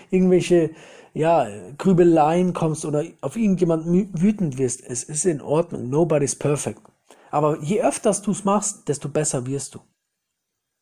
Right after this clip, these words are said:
Und natürlich ein ganz toller Punkt, der auch wieder so eine, so eine Mischung zwischen Körper und Geist ist, ist Lachen. Lachen ist eins der interessantesten Medizinprodukte, sag ich mal,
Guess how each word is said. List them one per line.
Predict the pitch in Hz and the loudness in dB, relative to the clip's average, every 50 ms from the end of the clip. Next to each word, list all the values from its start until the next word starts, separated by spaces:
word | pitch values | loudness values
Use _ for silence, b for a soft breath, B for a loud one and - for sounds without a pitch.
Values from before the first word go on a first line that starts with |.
| _ _ - - - - | _ _ -18 -18 -16 -10
Und | - 143 147 | -6 -4 -2
natürlich | 151 143 - - 208 196 180 - - - - | -2 0 2 2 2 2 2 0 -4 -6 -6
ein | 143 135 | -6 -2
ganz | - 156 180 190 185 - - | 0 0 0 0 0 -2 0
toller | - 180 196 202 190 151 | 2 2 4 4 2 0
Punkt, | - - 208 202 175 - | 0 -2 -2 -2 0 2
der | 180 175 160 160 B B B B B B | 2 2 2 0 B B B B B B
auch | B 214 240 - 247 | B 2 2 4 4
wieder | 240 202 185 | 4 4 4
so | 156 175 | 4 2
eine, | 175 175 170 165 151 151 160 | 2 2 2 0 -2 -6 -6
so | 160 160 | -2 -2
eine | 165 160 165 | 0 2 2
Mischung | 175 214 208 202 196 170 | 2 0 0 -2 -4 -4
zwischen | - 170 165 - 147 | -2 -2 -4 -2 -2
Körper | - 170 180 180 185 | 0 0 0 2 0
und | 165 156 135 | 0 0 0
Geist | 147 131 147 175 175 - - | 2 2 2 2 0 -2 -4
ist, | 147 - - | -6 -6 -6
ist | 113 139 - - | -6 -6 -6 -2
Lachen. | 123 117 117 135 156 - 110 107 - 135 113 98 - _ B B B B B B B B B B | 0 2 2 4 2 2 0 -2 -4 -4 -6 -8 -10 _ B B B B B B B B B B
Lachen | B 143 151 170 190 214 208 - 214 185 | B 2 4 4 4 2 2 2 2 4
ist | 175 156 - - - - _ _ - | 4 2 0 -2 -4 -8 _ _ -8
eins | - 160 196 190 190 - | -4 -2 -2 -2 -2 0
der | - 160 151 135 - - _ | 0 2 2 0 -2 -4 _
interessantesten | - 170 156 - 165 156 - - - - 196 202 240 247 - 214 190 - - - 165 160 156 156 | -4 -4 -2 0 0 0 0 0 0 0 0 0 0 0 0 -2 -2 -2 -2 -6 -6 -4 -4 -2
Medizinprodukte, | 151 151 147 147 143 127 - - - - 185 196 214 214 208 196 170 - - - _ _ _ _ _ _ _ _ _ - - - 143 143 - - - 269 269 - - - 151 135 | -2 -2 -2 -2 -4 -6 -4 -4 0 2 4 4 4 4 4 2 0 -2 -6 -18 _ _ _ _ _ _ _ _ _ -6 -2 -2 -2 -2 -2 0 0 0 0 -2 -6 -4 -2 -2
sag | 120 123 120 120 135 139 | 0 0 0 0 0 -2
ich | 135 - - | -4 -8 -4
mal, | 147 147 160 185 208 180 | -2 -2 -2 -2 -2 -6